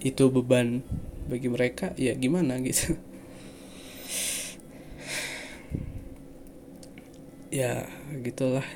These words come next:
ya. <laughs> Gak jelas banget.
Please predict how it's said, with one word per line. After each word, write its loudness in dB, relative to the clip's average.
ya. 0
<laughs> 0
Gak 0
jelas -8
banget. -6